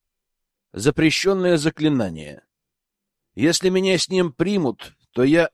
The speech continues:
улечу обратно на курорт на несколько лет. А там проверка, установление личности, разбирательство. Как же так? Погибший при исполнении гражданского долга зэк не только жив,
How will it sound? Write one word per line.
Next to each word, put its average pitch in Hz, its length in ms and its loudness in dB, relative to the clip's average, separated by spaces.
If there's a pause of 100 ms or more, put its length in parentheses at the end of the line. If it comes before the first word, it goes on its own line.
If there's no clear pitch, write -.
улечу 151 440 2
обратно 139 640 0
на 135 160 -2
курорт 131 440 0
на 120 160 0
несколько 117 480 -2
лет. 82 380 -4 (800)
А 117 160 -2
там 190 380 0 (260)
проверка, 170 600 2
установление 139 720 0
личности, 147 520 -2
разбирательство. 123 920 0 (540)
Как 147 280 -2
же 135 160 -2
так? - 440 -4 (640)
Погибший 165 520 0
при 139 220 2
исполнении 143 720 0
гражданского 123 840 -2
долга 110 440 2
зэк 101 320 -2
не 120 120 -4
только 104 440 -2
жив, 131 320 0